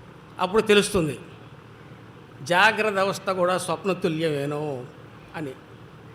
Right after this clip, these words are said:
అరే, స్వప్నతుల్యం అయితే రోజు కనపడ్డటువంటి చూస్తున్నాం, రోజు అంతా చూస్తున్నాము, ఎంతో కష్టపడి చదువుకున్నాము, పైకి వచ్చాము, ఉద్యోగం చేస్తున్నాము,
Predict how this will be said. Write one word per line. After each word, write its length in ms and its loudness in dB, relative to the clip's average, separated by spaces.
అరే, 200 0
స్వప్నతుల్యం 640 0
అయితే 220 2
రోజు 280 6
కనపడ్డటువంటి 800 4
చూస్తున్నాం, 400 2
రోజు 240 2
అంతా 280 4
చూస్తున్నాము, 600 2
ఎంతో 280 0
కష్టపడి 440 0
చదువుకున్నాము, 560 2
పైకి 280 0
వచ్చాము, 280 2
ఉద్యోగం 260 2
చేస్తున్నాము, 520 0